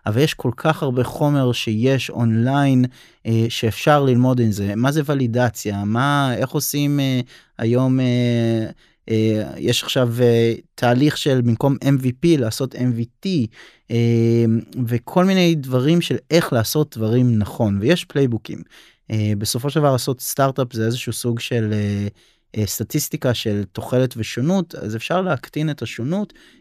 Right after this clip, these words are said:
אם עושים דברים נכון. אם עושים דברים לא נכון, עדיין בשונות יכול להיות שתצליחו בגדול. אבל בשביל להקטין את השונות, אז הדבר הנכון זה, אה, ללמוד את זה כמקצוע.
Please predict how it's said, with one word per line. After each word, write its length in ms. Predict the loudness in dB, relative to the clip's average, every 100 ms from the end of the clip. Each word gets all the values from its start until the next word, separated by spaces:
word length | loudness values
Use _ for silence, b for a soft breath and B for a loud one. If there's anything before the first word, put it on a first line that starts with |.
| -4
אם 60 | 0
עושים 300 | 0 2 2
דברים 360 | 2 2 4 2
נכון. 340 | 0 -2 -2
אם 60 | -2
עושים 220 | 0 2
דברים 220 | 2 2
לא 100 | 0
נכון, 280 | 0 0 0
עדיין 320 | 2 0 0
בשונות 400 | -2 -4 -6 -6
יכול 160 | -4 -6
להיות 80 |
שתצליחו 460 | -6 -10 -8 -6 -2
בגדול. 420 | 0 2 2 2 -2 b b b b b -2
אבל 600 | -2 2 4 4 4 0 -4
בשביל 500 | -8 0 4 6 6
להקטין 440 | 2 -2 -2 0
את 60 | 0
השונות, 580 | 0 0 0 0 -4 -10 b b -6
אז 160 | -2
הדבר 260 | 2 4 4
הנכון 480 | 4 0 0 0 0
זה, 140 | 2 2 2 0 -2 -4 -6
אה, 140 | -2 0
ללמוד 460 | 2 4 4 4 2
את 100 | 2
זה 200 | 0 -2 -4
כמקצוע. 800 | -2 -2 -4 -4 0 4 4